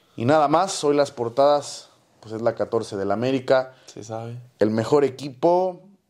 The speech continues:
Speaker 1: del torneo regular. Lo demostró también en la fase final del torneo de la Liga M X. Y por fin llegó la tan ansiada decimocuarta para el equipo del América.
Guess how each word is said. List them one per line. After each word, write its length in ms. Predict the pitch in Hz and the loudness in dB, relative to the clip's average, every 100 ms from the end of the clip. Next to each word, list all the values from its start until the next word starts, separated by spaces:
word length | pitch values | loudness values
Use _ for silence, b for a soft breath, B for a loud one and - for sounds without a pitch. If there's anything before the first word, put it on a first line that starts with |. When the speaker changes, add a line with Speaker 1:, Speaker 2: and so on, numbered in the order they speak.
| _ | _
Speaker 1:
del 320 | 117 107 104 | -8 -4 -4
torneo 320 | 95 104 123 127 | -2 -2 0 0
regular. 720 | 113 98 101 120 131 - b b b b - | 0 -2 2 4 2 -2 b b b b -8
Lo 120 | 98 | -4
demostró 420 | 101 104 - 127 | -4 -4 0 0
también 260 | 117 113 110 | 0 -2 -2
en 80 | 101 | -4
la 80 | |
fase 300 | 98 110 - | -2 -2 -2
final 500 | - 98 101 104 104 - | -8 -6 -4 -4 -6 -16
del 480 | 101 98 95 92 92 | -8 -4 -4 -4 -2
torneo 380 | 98 95 101 101 | 0 2 2 2
de 80 | 98 | 2
la 100 | 98 | 2
Liga 220 | 107 110 | 2 2
M 180 | 117 143 | 2 0
X. 540 | 139 202 214 - - b b b b b | 0 -2 -2 -8 -16 b b b b b
Y 120 | 117 | -2
por 180 | 113 117 | 2 2
fin 280 | 123 180 185 | 4 4 6
llegó 220 | 147 143 | 4 4
la 160 | 151 139 | 2 2
tan 140 | 120 | -2
ansiada 560 | 113 107 - 127 127 113 | -2 -6 0 2 4 2
decimocuarta 760 | 113 110 107 101 120 117 107 | -2 -6 -10 -2 0 0 -4
para 120 | 95 98 | -6 -8
el 60 | |
equipo 320 | 98 113 104 | -8 -10 -2
del 80 | 101 | 2
América. 640 | 104 127 135 135 143 143 | 2 0 -2 2 0 0